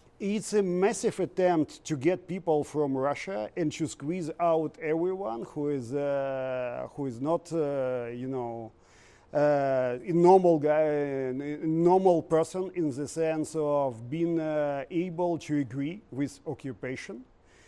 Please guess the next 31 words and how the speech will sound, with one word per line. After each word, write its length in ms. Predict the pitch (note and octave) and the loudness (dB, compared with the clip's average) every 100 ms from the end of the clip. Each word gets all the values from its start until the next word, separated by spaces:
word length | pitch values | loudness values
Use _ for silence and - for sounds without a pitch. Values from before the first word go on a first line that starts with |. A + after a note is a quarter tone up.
| - - _ | -20 -20 _
It's, 460 | - F#3+ G3 - - | -4 0 -2 -4 4
uh, 120 | G#3+ G3+ | 4 4
economy 560 | F#3 - G#3 A3 G3 F#3 | -2 4 4 4 2 4
of 160 | D#3 | 2
Crimea 480 | - E3 F#3+ F3+ F3 | 2 0 2 2 2
going 480 | C#3+ D#3+ D3+ D3 C#3+ | 4 2 2 0 0
nowhere 540 | F3+ G#3 E3 C3+ A#2+ | 0 0 2 2 0
because, 460 | A2+ A#2+ C#3 B2+ - | -4 -6 -4 -4 -6
uh, 400 | C#3 C3 B2+ B2 | -4 -4 -4 -6
there 220 | A#2+ D3 | -4 -2
are 80 | D3+ | 0
no 640 | D3 D#3+ F3+ F3 E3 D3 B2 | 0 0 0 0 -2 -4 -6
tourists 380 | D3+ E3+ D#3+ - | -4 -2 -4 -8
from 320 | C#3+ C3+ A#2+ | -6 -6 -6
Ukraine. 540 | A#2+ C3 E3 F#3+ C4+ - _ _ _ _ | -8 -8 -8 -8 -10 -18 _ _ _ _
It's 180 | E3+ C3 | -6 -6
just 380 | G2+ F3 F#3 - | -2 0 0 -2
a 80 | E3 | -2
number 400 | D3 E3+ F3+ D3+ | 0 0 0 -2
of 300 | C#3+ B2 C3 | -2 -4 -4
Russia 920 | C#3+ D3 E3+ F3 F3 E3+ E3 D3+ C3+ | -2 -2 -2 -2 0 0 0 0 -2
who, 920 | B2+ B2+ C3 C3+ B2 C3 - D#3 D#3 C#3 C3+ | -4 -6 -6 -6 -8 -12 -8 -2 -2 -2 -6
who 140 | D3 | -4
is 140 | C#3+ B2 | -4 -4
normally 960 | D3 D3+ C#3+ C3+ B2+ B2 A#2 A2+ A2+ - | -4 -2 -2 -2 -4 -4 -6 -8 -10 -8
have 160 | D3 C3 | -8 -8
sent, 480 | - E3 F3+ F3+ F3 | -2 -2 -2 -4 0
uh, 420 | D#3 D3 C3+ B2+ | 0 2 0 -4
from, 720 | - A#2 A#2 C3 C3 B2+ B2 | -8 -18 -6 -2 0 -2 -4
uh, 320 | B2 A#2+ A2+ | -6 -6 -8
Russia 600 | B2 C3 D3+ - E3 E3+ | -6 -2 -2 -2 -6 -6